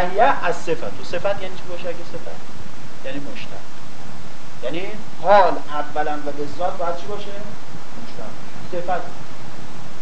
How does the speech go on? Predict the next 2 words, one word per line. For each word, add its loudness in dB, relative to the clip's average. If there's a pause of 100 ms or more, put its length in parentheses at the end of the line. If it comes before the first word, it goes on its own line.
(200)
اسم. 4 (1900)
البته 0